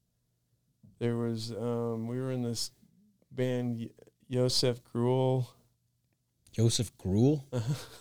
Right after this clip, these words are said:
Speaker 2: How did you guys come up with these names? <laughs>
Speaker 1: Uh, my friend Dustin came up with most of 'em. That one was like, it was like a hardcore metal band, but I think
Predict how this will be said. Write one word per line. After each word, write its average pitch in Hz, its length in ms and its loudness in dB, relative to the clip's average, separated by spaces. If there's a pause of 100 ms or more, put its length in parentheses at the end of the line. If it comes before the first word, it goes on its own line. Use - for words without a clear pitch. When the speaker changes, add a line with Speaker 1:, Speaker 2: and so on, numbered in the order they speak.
(720)
Speaker 2:
How 180 120 8
did 196 80 10
you 214 100 12
guys 208 120 10
come 196 160 8
up 185 80 10
with 180 100 10
these 131 140 10
names? 131 600 8
<laughs> 190 40 12 (380)
Speaker 1:
Uh, 214 720 4
my 202 120 0
friend 214 400 -2
Dustin 139 520 0
came 117 320 -2
up 117 160 -4
with 113 400 -6
most 117 380 -2
of 98 180 -6
'em. 113 380 -6
That 147 220 -2
one 139 200 0
was 127 220 -2
like, 117 340 -4 (1700)
it 160 120 6
was 185 180 2
like 170 160 2
a 131 60 0
hardcore 135 680 0
metal 127 320 0
band, 117 400 -2
but 110 140 -4
I 107 80 -4
think 127 200 -10